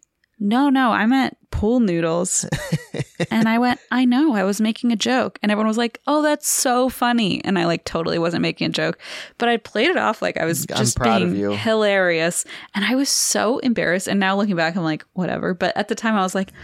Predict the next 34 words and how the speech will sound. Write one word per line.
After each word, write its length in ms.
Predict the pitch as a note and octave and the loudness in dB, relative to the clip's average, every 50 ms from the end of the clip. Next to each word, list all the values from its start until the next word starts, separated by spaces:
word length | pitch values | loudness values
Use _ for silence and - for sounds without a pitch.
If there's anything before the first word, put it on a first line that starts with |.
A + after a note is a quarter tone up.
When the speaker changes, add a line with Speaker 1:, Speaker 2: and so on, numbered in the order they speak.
| - - - - | -20 -12 -6 -2
Speaker 2:
Well, 140 | D3+ E3 D#3+ | -2 -2 0
yeah, 260 | F3 D3+ F3 D#3 D#3+ | 0 0 0 0 0
Christina, 340 | D#3 - D3+ - - E3+ C#3 | 0 -2 -2 0 2 2 2
I'd 160 | A#2+ A#2+ A2 | 2 2 2
hope 200 | G#2 D3+ G3+ - | 2 0 0 0
you'd 140 | G#3 C#3 A#2 | -2 -6 -6
t-, 100 | - C#3+ | -6 -6
look 240 | - C#3+ C#3 C#3 C3+ - | -4 -2 -2 -2 0 0
back 200 | C#3 B2+ B2+ - | 0 0 0 0
and 140 | C3 A#2+ | -4 -4
think, 180 | - B2+ A2+ - | -2 -4 -2 -2
"Whatever," 340 | A#2+ A#2 A2+ A2+ A2+ A2 A#2+ | -2 0 2 0 0 2 2
and 220 | B2 C3 C3+ D#3+ | 2 4 4 6
not 180 | - F#3 F#3+ - - | 4 4 4 4 2
have 260 | E3+ D#3+ C3+ C3+ - | 2 0 0 -2 -2
that, 240 | F3 E3+ - E3 - | -2 -2 -2 0 -2
like, 200 | E3+ E3 F3 - | -2 0 0 2
Speaker 1:
<laughs> 20 | |
Speaker 2:
hanging 300 | E3+ D#3+ D#3 D3+ C#3+ C3+ | 2 2 2 2 2 4
Speaker 1:
Still, 160 | C3+ - - | 4 4 4
Speaker 2:
over 140 | - - C3 B2 | 4 2 2 2
you. 260 | A#2 A#2 A#2+ C3+ C3+ | 2 2 2 2 2
Speaker 1:
still 300 | C#3+ - A3+ G#3 G#3+ G3+ | 2 2 2 2 2 2
live 180 | F#3 F#3 F3+ F3+ | 2 0 0 0
with 140 | F#3 F#3 F#3 | 0 0 0
a 40 | F#3+ | 0
Speaker 2:
<laughs> 0 | |
I 20 | |
can't 80 | F3+ E3+ | 0 2
Speaker 1:
nightmare 400 | E3+ E3+ E3 - F#3 F#3+ F#3+ F#3+ | 2 2 2 2 2 4 2 2
Speaker 2:
believe 140 | - - | 2 2
Speaker 1:
every 240 | F#3 F3+ - - - - | 0 2 2 2 2 0
Speaker 2:
I 100 | - A2+ | 0 2
said 180 | A#3+ - - | 2 2 2